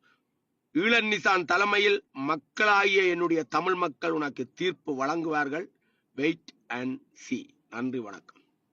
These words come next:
இருபத்தி நாலு மணித்தியாலம் உனக்கு டைம், இருபத்தி நாலு மணித்தியாலம் உனக்கு டைம்.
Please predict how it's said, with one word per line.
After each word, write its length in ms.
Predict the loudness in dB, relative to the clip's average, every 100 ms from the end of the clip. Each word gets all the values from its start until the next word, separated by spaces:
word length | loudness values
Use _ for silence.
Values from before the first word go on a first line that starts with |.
| _ _ _ _
இருபத்தி 540 | -10 -2 -2 -2 _ -2
நாலு 240 | 2 2
மணித்தியாலம் 540 | 2 -2 -2 0 0 0
உனக்கு 240 | -4 -6
டைம், 240 | -6 -8 -6
இருபத்தி 500 | -6 -2 -2 -2 -4
நாலு 200 | -2 0
மணித்தியாலம் 480 | -2 -4 -4 -4 -2
உனக்கு 180 | -6 -8
டைம். 260 | -2 -2 -2